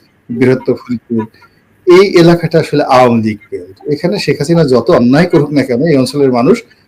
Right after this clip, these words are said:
সারাক্ষণ শুধু "শেখ হাসিনা, শেখ হাসিনা, বঙ্গবন্ধু, জয় বাংলা" এগুলো বলতেই থাকবে, মেরে ফেললেও বলবে আর কি। আবার কিছু কিছু এলাকা আছে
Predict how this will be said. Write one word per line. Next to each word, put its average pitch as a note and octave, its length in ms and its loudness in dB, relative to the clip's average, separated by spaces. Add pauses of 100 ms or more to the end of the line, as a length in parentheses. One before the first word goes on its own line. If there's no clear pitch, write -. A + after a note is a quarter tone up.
(120)
সারাক্ষণ E3+ 580 -2
শুধু E3+ 420 0 (340)
"শেখ C#3 180 -2
হাসিনা, C3 300 -2
শেখ A#2 220 -8
হাসিনা, A#2 280 -6
বঙ্গবন্ধু, A#2+ 540 -2
জয় B2 220 0
বাংলা" A#2 240 -2
এগুলো C3 180 2
বলতেই D#3 340 2
থাকবে, A2+ 220 -8
মেরে E3+ 200 4
ফেললেও C#3 280 2
বলবে G2 300 -6
আর F2 60 -18
কি। - 200 -20 (960)
আবার E3 320 2
কিছু G3 200 0
কিছু G#3+ 200 0
এলাকা F#3+ 320 2
আছে F3+ 420 -2